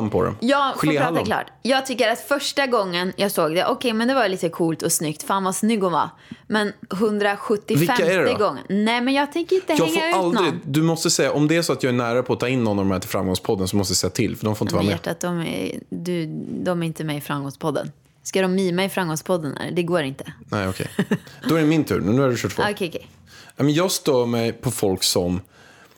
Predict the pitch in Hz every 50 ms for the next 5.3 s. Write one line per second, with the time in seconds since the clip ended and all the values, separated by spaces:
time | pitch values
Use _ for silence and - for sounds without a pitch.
0 | _ _ _ - - - 101 92 95 139 135 165 165 101 82 - - - - -
1 | 147 - - - - - _ _ _ _ _ _ _ _ _ - - - 92 92
2 | - - - - - _ _ _ _ _ - - - 131 107 - 104 90 90 104
3 | 120 113 - - - - - _ _ _ _ _ _ _ _ _ _ _ _ _
4 | - 139 135 - - - - - - - _ _ - - _ - 151 151 131 -
5 | - - 71 62 -